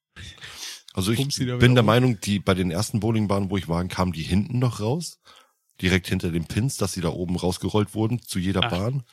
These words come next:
Speaker 1: Und bei
Speaker 2: Ah.
Speaker 1: den neueren ist es so, dass sie dann wirklich kurz vor deinem, ähm, Podest sozusagen wieder erscheinen.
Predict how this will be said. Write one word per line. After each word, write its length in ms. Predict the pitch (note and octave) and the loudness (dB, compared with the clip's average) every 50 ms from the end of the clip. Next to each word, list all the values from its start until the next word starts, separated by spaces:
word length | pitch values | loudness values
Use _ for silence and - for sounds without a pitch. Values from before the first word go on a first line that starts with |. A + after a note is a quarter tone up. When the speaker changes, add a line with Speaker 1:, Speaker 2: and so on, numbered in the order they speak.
| - - - - - - - - | -20 -20 -20 -20 -20 -20 -10 0
Speaker 1:
Und 240 | - F#2+ F#2 F2+ - | 4 4 4 4 2
bei 200 | A#2 - F#2 F2 | 2 2 4 4
Speaker 2:
Ah. 80 | - A#2 | 4 2
Speaker 1:
den 60 | F2 | 4
neueren 380 | F2 G2 A2+ A#2+ A2+ A#2 A2 | 4 4 4 4 4 4 2
ist 120 | G2+ F#2 G2 | 2 0 -2
es 100 | F#2 - | -4 -2
so, 120 | G2 F#2+ | -2 -2
dass 160 | E2+ F2+ - | -2 -2 -4
sie 60 | - E2+ | -2 -2
dann 140 | F2+ F2 | -2 -2
wirklich 240 | D#2 - - - - | -2 -4 -8 -10 -10
kurz 300 | - - A2+ G#2+ - - | 0 2 2 2 2 -2
vor 300 | - - - G#2 G#2 G2 | -6 -2 0 2 2 2
deinem, 360 | E2+ E2 D#2 D#2 D2+ D#2+ D2+ - _ - - - | 2 2 0 0 -2 -4 -6 -8 _ -16 -8 -4
ähm, 420 | D#2+ D#2+ D#2 D2+ D2+ D2+ D2 C2+ - _ _ _ _ _ _ _ _ | -2 -2 -2 -2 -2 -4 -6 -8 -12 _ _ _ _ _ _ _ _
Podest 400 | - - E2+ - E2 D2+ - - - | -4 -4 0 0 0 -2 -2 -6 -6
sozusagen 640 | - D#2+ - - - D#2 D2 D2+ C#2+ C#2+ C#2+ C2+ - _ _ _ _ | -6 -6 -6 -6 -6 -4 -4 -4 -6 -8 -10 -12 -14 _ _ _ _
wieder 180 | F2 D#2+ D#2 C#2 | -4 -2 -2 -2
erscheinen. 440 | C#2 - - - C#2 C#2 C2 A#1 | -2 -4 -4 -4 -6 -8 -10 -12